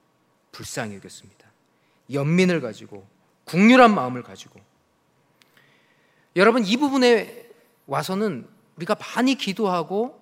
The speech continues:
묵상해야 됩니다. 그냥 쉽게 지나가면 안 됩니다. 단순하게 생각하면 안 됩니다. 불쌍히 여긴다는 것이 도대체 뭘까요? 여기서 말하고 싶은 예수님의 불쌍히 여겼다, 연민을 품었다,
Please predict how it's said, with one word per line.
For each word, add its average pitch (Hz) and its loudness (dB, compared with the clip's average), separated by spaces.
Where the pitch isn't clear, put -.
묵상해야 214 -2
됩니다. 107 -16
그냥 139 -12
쉽게 - -8
지나가면 156 -6
안 113 -12
됩니다. 117 -12
단순하게 220 0
생각하면 196 -6
안 117 -12
됩니다. 104 -16
불쌍히 294 4
여긴다는 190 2
것이 165 -8
도대체 147 -10
뭘까요? 98 -14
여기서 220 6
말하고 202 6
싶은 175 -4
예수님의 240 4
불쌍히 277 6
여겼다, 143 0
연민을 285 8
품었다, 120 -10